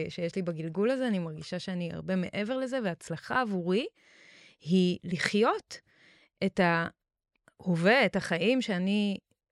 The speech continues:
נמצאת בהם עד תום, כי זה כל מה שיש לי. כי מחר אולי נמות, <laughs> וכי, אה, וכי הר-, ההווה זה הדבר היחידי שיש, כל דבר אחר הוא אשליה,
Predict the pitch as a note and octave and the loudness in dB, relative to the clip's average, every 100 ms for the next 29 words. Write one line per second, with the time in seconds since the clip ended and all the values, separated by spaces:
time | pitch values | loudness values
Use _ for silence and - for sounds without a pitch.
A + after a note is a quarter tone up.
0 | - F3 E3+ - D4 - C4 A#3 G#3 A#3+ | -4 -2 -2 -2 -2 0 0 2 2 0
1 | D4 _ _ _ _ _ _ - G3 F#3+ | -4 _ _ _ _ _ _ 0 0 2
2 | E3 D3+ D#3+ - - F#3 B3+ B3 F#3+ F3+ | -4 -4 -8 -8 0 4 4 4 0 -2
3 | D#3+ D#3 - D3+ - _ _ _ - D#3 | -6 -8 -8 -12 -12 _ _ _ -16 -12
4 | C#3+ D3 C#3+ C#3 C#3+ C#3 D4 C5+ - - | -10 -10 -10 -8 -6 -2 -2 -4 -10 -6
5 | - - B3+ G3+ G#3 G3 - A3+ F3+ F3 | -4 2 4 6 4 2 0 0 0 -2
6 | D#4 - - D4 - G3+ G3 G3+ A3+ G#3+ | -8 -10 -12 -10 0 4 6 6 4 4
7 | - - - F3 G3 - G3 F#3 F3+ - | -2 -18 -8 -2 -2 2 4 4 2 -4
8 | _ _ _ _ _ _ _ _ - - | _ _ _ _ _ _ _ _ -18 -6
9 | - G3 G#3 F#3+ F#3+ F3+ A3 A#3 G3+ G3+ | 0 2 2 4 4 4 4 4 4 2
10 | G#3+ - G#3+ - F#3+ A3+ C#4 F3 - - | 2 2 0 2 0 2 2 2 0 0
11 | G3 G3+ G3 F3+ G3+ G3 F#3 - F3 A3 | 2 2 0 0 0 0 0 -2 -2 0
12 | A#3+ E3+ D#3+ | 2 0 -2